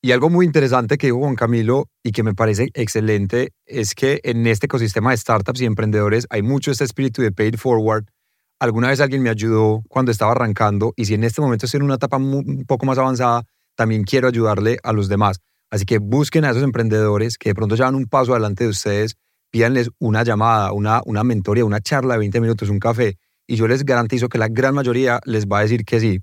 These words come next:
Así que, inclusive, como Juan decía, los fondos piden diferente tipo de información. Entonces busquen, si están en negociaciones con algún fondo de inversión, busquen cuáles son estos emprendedores que ya recibieron capital de X o Y fondo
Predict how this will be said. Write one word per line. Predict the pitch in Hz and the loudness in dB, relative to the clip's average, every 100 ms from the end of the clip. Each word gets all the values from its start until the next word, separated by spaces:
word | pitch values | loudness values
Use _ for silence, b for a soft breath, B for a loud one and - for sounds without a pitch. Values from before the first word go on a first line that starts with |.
| - _ _ _ _ | -8 _ _ _ _
Así | 104 104 | -2 0
que, | 90 123 131 - - | 2 2 2 -2 -6
inclusive, | 117 113 104 92 165 107 | -4 -2 0 2 2 2
como | 92 107 95 | 0 -2 0
Juan | 110 113 | 0 0
decía, | 117 131 131 123 123 | -2 0 2 2 0
los | 104 98 | -2 -2
fondos | 107 101 104 131 - _ | 0 0 0 -2 -6 _
piden | 156 165 | 2 2
diferente | 143 117 110 101 | 2 0 0 0
tipo | 110 127 107 | -2 -4 -2
de | 117 | 0
información. | 101 101 101 101 98 117 - _ _ | 0 0 0 0 0 -2 -8 _ _
Entonces | 110 104 110 120 | -4 0 0 0
busquen, | 123 156 127 - 143 | 0 0 0 0 -2
si | 127 | 0
están | 101 107 | -2 0
en | 117 | 0
negociaciones | 135 113 104 107 117 | 0 0 0 0 0
con | 123 | -2
algún | 107 104 | -2 -2
fondo | 127 135 | 0 0
de | |
inversión, | 131 127 123 127 - _ _ | 0 0 0 -2 -4 _ _
busquen | - 104 123 | -8 -4 -2
cuáles | 120 135 | 0 0
son | 127 113 95 _ _ | 2 0 -2 _ _
estos | 123 113 156 | -4 0 0
emprendedores | 143 147 143 139 131 139 | 2 2 2 2 2 -2
que | - 104 | -4 -2
ya | 110 | 0
recibieron | 127 135 120 | 2 2 0
capital | 127 135 110 98 104 98 | -2 -4 -4 -2 0 0
de | 98 107 | 0 0
X | 110 - 131 | 0 -2 -2
o | |
Y | 110 | 0
fondo | 107 156 143 | 0 0 0